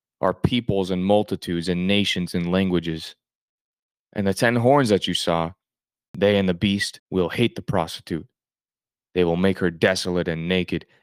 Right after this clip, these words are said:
and devour her flesh, and burn her up with fire. For God has put it into their hearts to carry out his purpose by being of one mind and handing over their royal power to the beast until the words of God are fulfilled.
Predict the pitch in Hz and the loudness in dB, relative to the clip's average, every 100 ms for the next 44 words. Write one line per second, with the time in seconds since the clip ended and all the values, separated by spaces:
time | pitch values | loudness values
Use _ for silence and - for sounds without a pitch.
0 | - 95 95 92 95 95 90 87 - 98 | -4 0 2 2 4 4 2 -4 -2 0
1 | 87 - - _ _ 90 90 104 95 92 | 0 -2 -12 _ _ -8 -2 0 2 2
2 | 90 85 85 - - 92 85 80 - _ | 0 0 -4 -4 -2 0 0 -6 -12 _
3 | _ _ _ _ _ _ _ _ - - | _ _ _ _ _ _ _ _ -12 0
4 | 90 87 85 - - 92 87 87 87 82 | 0 0 -4 -4 -2 0 0 -2 -2 -2
5 | 80 82 92 85 - 90 - 90 90 90 | -2 -2 -4 -4 -6 -8 -2 0 2 2
6 | 87 95 85 - 101 - 87 - - _ | 0 -2 -2 0 0 0 -4 -4 -8 _
7 | _ _ 92 87 85 95 87 87 92 92 | _ _ 0 0 2 2 0 2 2 2
8 | 95 92 87 82 _ _ _ - 85 - | 0 0 -2 -6 _ _ _ -8 -6 -4
9 | 104 104 101 101 98 92 92 87 95 95 | 0 2 4 4 4 4 4 4 4 4
10 | 87 - 95 92 82 87 85 - 92 82 | 2 0 -2 -2 -2 -6 -8 -4 -4 -4
11 | - - _ _ _ _ - 85 85 82 | -6 -10 _ _ _ _ -20 -8 -4 -2
12 | 82 90 82 82 - 85 82 80 85 - | 2 2 0 -4 0 0 0 -6 -10 -10
13 | 92 82 78 | -6 -6 -8